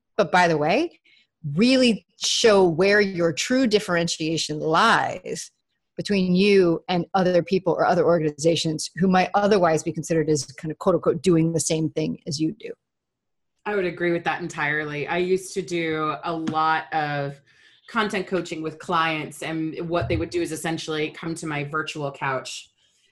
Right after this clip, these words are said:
Speaker 2: And for an hour, we would talk. And by the end of it, we would have the recordings and the outlines for, like,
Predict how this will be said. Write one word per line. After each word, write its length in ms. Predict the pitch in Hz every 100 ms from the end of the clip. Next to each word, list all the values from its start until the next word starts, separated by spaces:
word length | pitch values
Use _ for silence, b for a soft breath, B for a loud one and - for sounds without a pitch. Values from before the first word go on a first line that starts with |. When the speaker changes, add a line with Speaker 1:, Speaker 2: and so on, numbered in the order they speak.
| _
Speaker 2:
And 120 | - 190
for 200 | 202 190
an 80 |
hour, 520 | 180 180 185 160 151 170
we 100 | 170
would 140 | 170
talk. 400 | 170 165 143 160
And 340 | 165 160 160 156
by 160 | 151
the 140 | 156 156
end 180 | 165 160
of 80 |
it, 240 | 151 147 -
we 140 | 170
would 160 | 151 160
have 500 | 156 156 143 147 147
the 60 |
recordings 580 | 156 151 - 160 151 151
and 100 | 147
the 60 | 143
outlines 480 | 156 151 135 139 135
for, 240 | - 143 135
like, 140 | 131